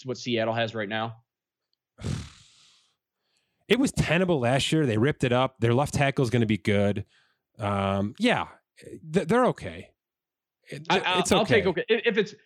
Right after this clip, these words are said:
Speaker 1: if it's an upgrade over Seattle, then I'm okay with that. Then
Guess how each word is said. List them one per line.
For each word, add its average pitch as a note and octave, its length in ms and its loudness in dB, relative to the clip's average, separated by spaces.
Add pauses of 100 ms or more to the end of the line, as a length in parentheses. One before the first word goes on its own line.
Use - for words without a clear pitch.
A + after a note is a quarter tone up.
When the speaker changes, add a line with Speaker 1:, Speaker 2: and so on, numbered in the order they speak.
(140)
Speaker 1:
if F#3 140 -2
it's F#3 140 -2
an F#3+ 140 -2
upgrade F#3+ 440 0
over D#3 260 -4
Seattle, C3 440 -2
then B2 300 -4 (300)
I'm C#3 200 -2
okay B2+ 280 0
with A2 180 -6
that. F2+ 320 -10
Then B2+ 400 -2